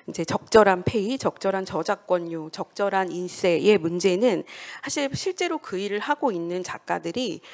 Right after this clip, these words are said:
얼마를 받고 있느냐 하는 금액을 알아야 되는 문제입니다.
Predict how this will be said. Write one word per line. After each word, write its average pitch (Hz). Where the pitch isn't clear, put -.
얼마를 196
받고 -
있느냐 170
하는 285
금액을 185
알아야 185
되는 170
문제입니다. 160